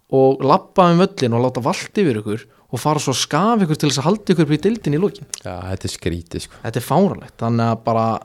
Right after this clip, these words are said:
Speaker 1: ég óska eftir standard þannig.
Speaker 2: Já. En
Speaker 1: Sorry, skil.
Speaker 2: en einn sem er búinn að skafa af sér
Speaker 1: Já.
Speaker 2: helviti vel, það er minn maður Siggi Bond.
Speaker 1: Kjaftaði.
Speaker 2: Spilar áttatíu og sjö mínútur.
Speaker 1: Já, já, þú veist, hann er örugglega ekki búinn að skafa sér nóg, samt.
Speaker 2: En samt.
Speaker 1: En,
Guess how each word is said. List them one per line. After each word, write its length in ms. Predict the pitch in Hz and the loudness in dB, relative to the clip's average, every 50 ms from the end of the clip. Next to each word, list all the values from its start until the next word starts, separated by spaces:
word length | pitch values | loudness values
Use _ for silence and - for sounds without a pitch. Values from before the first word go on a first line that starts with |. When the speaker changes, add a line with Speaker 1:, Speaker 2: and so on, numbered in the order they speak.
| - - - | -12 -14 -8
Speaker 1:
ég 360 | 156 120 123 131 143 139 - | -2 0 2 2 4 4 2
óska 220 | 151 139 - 180 160 | 0 0 0 0 0
eftir 140 | - 135 | 0 0
standard 500 | - - 139 165 190 185 - 123 107 107 | 2 2 4 4 4 4 2 0 0 0
þannig. 220 | 120 131 107 - - | 0 -2 -2 -4 -6
Speaker 2:
Já. 160 | - - _ _ _ _ _ _ _ _ _ _ - | -10 -14 _ _ _ _ _ _ _ _ _ _ -2
En 120 | 98 95 | -2 0
Speaker 1:
Sorry, 340 | 92 110 131 165 170 120 98 - | 2 2 2 2 0 -2 -6 -10
skil. 280 | - - - - - - - - - - | -10 -10 -8 -8 -10 -12 -14 -14 -8 -6
Speaker 2:
en 160 | 101 98 92 | -2 2 2
einn 120 | 107 117 - | 2 2 2
sem 160 | - 117 113 | 2 2 4
er 100 | 110 110 | 4 2
búinn 120 | 117 107 101 | 2 0 -2
að 60 | - - | 0 2
skafa 300 | 120 120 117 101 98 104 | 2 2 4 4 4 2
af 60 | 98 85 | 2 0
sér 160 | 80 - - | -4 -4 -2
Speaker 1:
Já. 60 | 107 | 0
Speaker 2:
helviti 400 | 98 107 107 101 95 80 82 87 | 0 2 2 2 2 0 2 2
vel, 160 | 92 90 69 - - - _ - - _ _ _ _ _ _ _ _ - | 0 0 -2 -4 -12 -20 _ -20 -20 _ _ _ _ _ _ _ _ -6
það 160 | 107 113 110 101 | -4 -2 -2 0
er 60 | 98 | 0
minn 140 | 104 104 104 | 0 0 2
maður 220 | 104 104 95 90 - | 0 0 0 -2 -2
Siggi 220 | 104 95 - - - | -4 -4 -4 -2 0
Bond. 400 | 123 143 139 - - - - - _ _ - | 2 2 0 0 -6 -18 -20 -20 _ _ -18
Speaker 1:
Kjaftaði. 320 | - - - - - - - | -16 -16 -16 -16 -16 -6 -2
Speaker 2:
Spilar 300 | - 110 98 95 98 113 | 0 0 2 2 2 0
áttatíu 320 | 127 - 113 - 104 92 | 0 0 -2 0 0 0
og 20 | |
sjö 140 | 87 127 151 143 | 2 2 2 2
mínútur. 300 | 87 80 78 - - 110 | 0 -2 -4 -6 -6 -6
Speaker 1:
Já, 80 | 98 98 98 107 113 113 | -4 -2 0 0 0 0
já, 60 | 101 95 | -2 -4
þú 80 | 101 | -6
veist, 220 | 104 - - - - _ _ _ - | -10 -10 -12 -18 -20 _ _ _ -12
hann 160 | 123 110 104 | -10 -8 -6
er 60 | 107 | -6
örugglega 220 | 104 101 107 110 - | -6 -6 -8 -8 -8
ekki 80 | - | -8
búinn 100 | 107 104 | -8 -6
að 60 | - - | -6 -6
skafa 400 | - 117 113 127 135 135 117 110 | -6 -4 -2 -2 -2 -2 -4 -4
sér 120 | - 117 131 | -4 -2 -2
nóg, 160 | 135 120 107 | -2 -4 -6
samt. 320 | - - 120 135 - - - - | -8 -8 -10 -10 -10 -10 -10 -8
Speaker 2:
En 320 | 82 80 85 87 98 120 131 | -8 -6 -4 -2 -2 -2 -2
samt. 220 | - - 95 113 113 | -2 -2 -2 0 0
Speaker 1:
En, 220 | 110 113 135 | 0 -2 -2